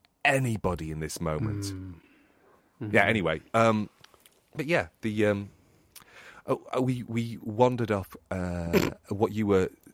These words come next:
Speaker 1: seriously talking
Speaker 2: Yeah,
Speaker 1: about in
Speaker 2: just,
Speaker 1: that sense
Speaker 2: just
Speaker 1: of, of
Speaker 2: approval. Ap-,
Speaker 1: approval.
Speaker 2: approval, yeah. And so that's, that's to go s-,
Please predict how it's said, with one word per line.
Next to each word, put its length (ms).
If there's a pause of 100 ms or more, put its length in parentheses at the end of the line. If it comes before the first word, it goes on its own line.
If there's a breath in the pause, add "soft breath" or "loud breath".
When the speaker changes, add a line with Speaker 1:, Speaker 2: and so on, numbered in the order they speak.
Speaker 1:
seriously 520
talking 360
Speaker 2:
Yeah, 140
Speaker 1:
about 80
in 60
Speaker 2:
just, 180
Speaker 1:
that 60
sense 140
Speaker 2:
just 140
Speaker 1:
of, 60
of 60
Speaker 2:
approval. 400
Ap-, 100
Speaker 1:
approval. 360
Speaker 2:
approval, 420
yeah. 140
And 320
so 280
that's, 420 (320)
that's 320
to 140
go 160
s-, 320